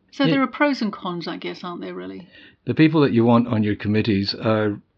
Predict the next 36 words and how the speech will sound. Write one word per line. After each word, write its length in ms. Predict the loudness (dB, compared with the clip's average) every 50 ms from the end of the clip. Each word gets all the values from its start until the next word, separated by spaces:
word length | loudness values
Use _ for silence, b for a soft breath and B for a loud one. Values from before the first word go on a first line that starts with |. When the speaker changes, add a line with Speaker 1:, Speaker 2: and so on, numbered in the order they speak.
| _ _ _
Speaker 2:
usually 440 | 4 6 6 6 4 2 2 2 2
too 200 | 2 2 2 4
busy 560 | 4 4 2 2 2 2 0 0 0 -2 -6 _ _ _
making 380 | 2 4 4 4 2 0 0 0
the 60 | 0
money 280 | 0 2 2 0 0 0
to 100 | -2 -4
pay 180 | -2 0 0
their 120 | 2 2 2
mortgages 720 | 0 2 2 0 0 0 -2 -2 -4 -6 -6 -8 -10 -10 -12 _ _ -2
to 180 | -2 2 2 4
Speaker 1:
<laughs> 100 | 4 4
Speaker 2:
want 160 | 2 2 0
to 80 | -4 -2
come 200 | -2 0 2 2
home 280 | 0 2 2 2 2
and 140 | 2 2 2
do 140 | 2 2 4
more 280 | 4 4 4 4 4
meetings 680 | 4 4 2 2 0 0 -2 -4 -4 -6 -10 -14 -16 -16 -18 -14 -8
and 140 | -6 -6 -4
things 280 | -4 -6 -6 -6 -4 -6
like 160 | -6 -6 -4
that. 280 | -6 -6 -6 -8 -12 _ B B B B B B B B B B B _
I 100 | -2 2
think 220 | 2 2 2 2 2
the 100 | 2 2
retired 680 | 2 2 0 0 0 0 2 2 2 0 0 -2 -4 0
business 380 | 2 2 2 2 0 0 -2 -2
person 580 | -2 -2 -2 -2 -2 -2 -4 -4 -4 -4 -4 -6
has 720 | -4 -4 -2 -2 -2 -2 -2 -2 -4 -4 -8 -12 -16 -18 _ _ _
a 80 | 0 2
lot 300 | 4 4 4 4 2 0 -2
of 300 | -2 0 0 0 -4 -8 -4 0
value, 580 | 2 2 4 4 4 4 2 2 0 0 -4 -8 _ _ _ _ _ _ _ _
but 300 | -2 -2 -2 -2 -8 -14